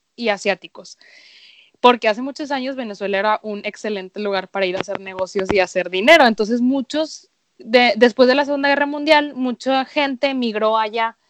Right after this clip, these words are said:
a poner negocios y todo esto, entonces, entre ellos mis abuelos.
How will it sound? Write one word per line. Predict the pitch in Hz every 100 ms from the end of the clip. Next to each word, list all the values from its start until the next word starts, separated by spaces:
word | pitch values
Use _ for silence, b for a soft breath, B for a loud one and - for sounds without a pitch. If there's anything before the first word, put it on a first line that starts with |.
| _
a | 214 208
poner | 202 190
negocios | 190 202 294 320 320 269 233
y |
todo | 202 214 240
esto, | 302 -
entonces, | 349 262 214 185 _ _ _ _ _ - -
entre | 220 214 208 196
ellos | 196 208
mis | 240 254
abuelos. | 311 302 247 330